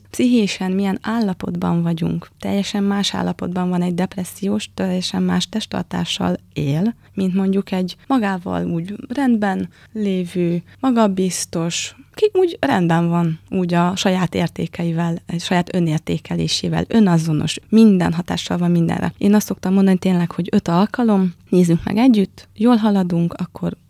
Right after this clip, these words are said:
nyilván úgyis, mm, fog jönni továbbra is. Az elején, ha nagyon akut a helyzet, maximum heti egy kezelést, ö, ajánlunk, de igazából inkább ez a másfél-két hét, akár három.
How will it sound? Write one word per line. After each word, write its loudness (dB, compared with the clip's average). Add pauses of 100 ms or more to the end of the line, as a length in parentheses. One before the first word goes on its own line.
(160)
nyilván 0
úgyis, 0
mm, 0
fog -2
jönni 0
továbbra -2
is. 2 (180)
Az 4
elején, 4 (220)
ha 0
nagyon 8
akut -4
a -8
helyzet, -2 (200)
maximum 2
heti -4
egy -2
kezelést, -4
ö, -2
ajánlunk, 2 (140)
de -2
igazából 2 (400)
inkább 0
ez 0
a 0
másfél-két 0
hét, -6 (140)
akár -4
három. -2